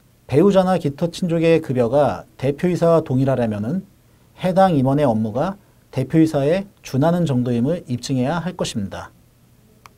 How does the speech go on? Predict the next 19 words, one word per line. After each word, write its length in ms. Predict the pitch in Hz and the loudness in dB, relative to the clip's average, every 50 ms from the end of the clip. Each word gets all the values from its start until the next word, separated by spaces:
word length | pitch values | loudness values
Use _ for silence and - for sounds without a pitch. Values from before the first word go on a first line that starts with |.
| - - _ _ _ _ _ _ _ _ _ _ - | -20 -20 _ _ _ _ _ _ _ _ _ _ -14
세 180 | - - 170 | -4 0 0
번째로 600 | 165 180 190 180 - 139 110 104 113 151 175 - - _ _ _ _ _ _ _ _ _ _ | 2 2 2 0 0 0 0 0 0 -2 -2 -4 -10 _ _ _ _ _ _ _ _ _ _
임원, 380 | 127 131 151 175 190 190 196 196 175 | -4 0 2 2 2 2 0 0 0
임원 280 | 143 143 180 196 202 | 2 4 4 4 4
상여금을 440 | 202 196 202 208 208 196 196 196 180 | 2 2 0 0 2 2 2 0 0
지급하는 500 | - - 123 156 156 - 151 151 160 151 | 0 0 0 0 0 0 -2 -2 -2 0
경우 400 | 127 110 107 123 175 208 208 - - _ _ _ - | 0 0 0 -2 -2 -4 -4 -8 -14 _ _ _ -10
직원과 520 | - - 131 123 147 151 147 160 190 202 | -8 -2 0 2 2 2 2 2 2 2
동일한 500 | 202 - - 131 156 175 196 208 202 190 | 0 -2 -4 -2 0 2 2 2 2 0
비율로 300 | 147 139 135 135 143 160 | 0 0 0 2 2 0
설정해야 520 | 160 160 170 165 - 170 165 160 151 151 135 | 0 0 -2 -4 -2 -2 -2 -2 -2 -2 -2
되는지 360 | 131 117 117 117 107 127 151 | -2 0 0 -2 0 0 2
여부입니다. 640 | 156 139 113 120 110 101 98 95 - 90 87 107 - - _ _ _ _ _ _ _ _ _ _ _ _ _ _ _ _ _ _ _ _ - | 0 2 0 -2 -4 -4 -6 -8 -8 -10 -12 -14 -16 -20 _ _ _ _ _ _ _ _ _ _ _ _ _ _ _ _ _ _ _ _ -4
아까 280 | - 139 - 175 170 | -4 -2 2 2 4
말씀드린 540 | 151 131 123 - 165 170 165 156 156 151 143 | 4 4 2 2 2 2 2 2 0 0 0
대로 400 | 123 110 107 113 147 185 202 - _ _ _ _ _ _ _ _ _ - | -2 -2 -2 -2 -2 -4 -4 -8 _ _ _ _ _ _ _ _ _ -2
임원 320 | 120 135 160 190 208 208 | 2 4 4 6 6 4
보수의 340 | - - 135 127 - 160 160 | 4 2 0 0 2 2 2
한도는 600 | 156 160 151 139 131 127 160 180 143 104 101 202 | 2 0 -2 -2 -2 -2 -2 0 -2 -2 -4 -8